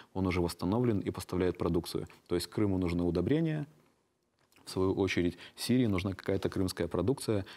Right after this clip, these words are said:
Это будет, э, иногда бартер, это будут, э, в большей части и мере расчёты живыми деньгами. Плюс сейчас в Сирии подорваны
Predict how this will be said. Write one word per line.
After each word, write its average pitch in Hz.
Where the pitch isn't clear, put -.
Это 95
будет, 92
э, 90
иногда 90
бартер, 92
это 95
будут, 87
э, 87
в 87
большей 90
части -
и 92
мере 92
расчёты 90
живыми 107
деньгами. 98
Плюс 127
сейчас -
в -
Сирии 120
подорваны 92